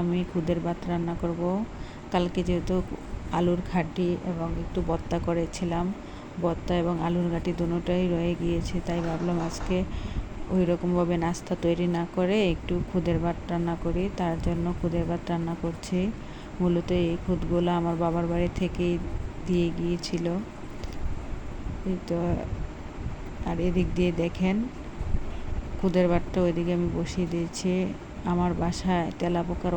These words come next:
অত্যাচারে মনে হয় আমি থাকতেই পারবো না। কালকে রাত্রে তেলাপোকার ওষুধ দিয়েছিলাম, তাই অনেকগুলো তেলাপোকা মরেছে।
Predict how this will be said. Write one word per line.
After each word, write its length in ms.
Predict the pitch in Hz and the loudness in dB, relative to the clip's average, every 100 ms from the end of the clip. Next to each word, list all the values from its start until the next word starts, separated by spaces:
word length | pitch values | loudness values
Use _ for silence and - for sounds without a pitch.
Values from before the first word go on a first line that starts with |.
| 170 | 0
অত্যাচারে 580 | - 180 175 180 170 165 165 - - - | 0 -2 0 0 2 0 -2 -6 -8 -2
মনে 160 | 175 175 170 | 2 2 2
হয় 140 | 180 | 2
আমি 100 | 170 175 | 2 0
থাকতেই 400 | 175 - - 175 170 | -4 -4 -2 -2 0
পারবো 260 | 170 165 165 170 | 0 0 0 0
না। 60 | 196 - - - - | 0 -4 -10 -10 -4
কালকে 260 | 175 175 185 | -2 0 2
রাত্রে 340 | 170 165 - 185 185 | 2 0 0 2 2
তেলাপোকার 480 | 175 170 175 185 170 | 2 2 0 2 2
ওষুধ 220 | 170 180 165 | 2 0 0
দিয়েছিলাম, 540 | 170 170 - 170 170 196 247 - | 0 0 0 0 0 0 -4 -4
তাই 140 | 170 165 165 | 0 2 2
অনেকগুলো 360 | 170 175 175 175 180 | 2 2 2 2 0
তেলাপোকা 420 | 170 170 175 175 170 | 0 0 -2 0 0
মরেছে। 520 | 160 170 175 - 180 | 0 0 0 0 2